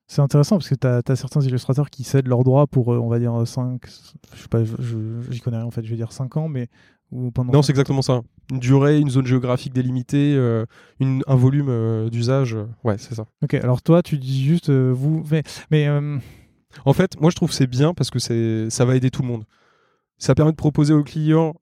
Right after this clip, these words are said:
Speaker 2: un prix, euh, plus faible, euh, et en même temps beaucoup plus que ce qu'il avait, euh, imaginé, euh, à la base. Moi, ça me permet d'alimenter mon shop,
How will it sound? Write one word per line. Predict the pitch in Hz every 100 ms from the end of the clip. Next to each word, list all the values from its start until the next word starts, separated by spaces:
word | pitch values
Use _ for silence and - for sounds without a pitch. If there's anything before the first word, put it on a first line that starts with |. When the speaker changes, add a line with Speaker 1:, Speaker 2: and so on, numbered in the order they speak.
| -
Speaker 2:
un | 135
prix, | 135 135 131
euh, | 123 120
plus | -
faible, | - 147 165 170 _ _ _ _ _ _ _
euh, | 127 117 113
et | 127
en | 135
même | 147
temps | 147 165
beaucoup | 135 190 -
plus | - 202 202 - -
que | -
ce | 127
qu'il | - 131
avait, | 120
euh, | 123 120 117 117 113 107 107 110
imaginé, | 127 127 117 135
euh, | 139 120 110 113
à |
la | 120
base. | 135 175 - _ _ _ _
Moi, | 135 160
ça | 170
me | 143
permet | 143 156
d'alimenter | 147 175 170 175
mon | 170
shop, | 160 - 170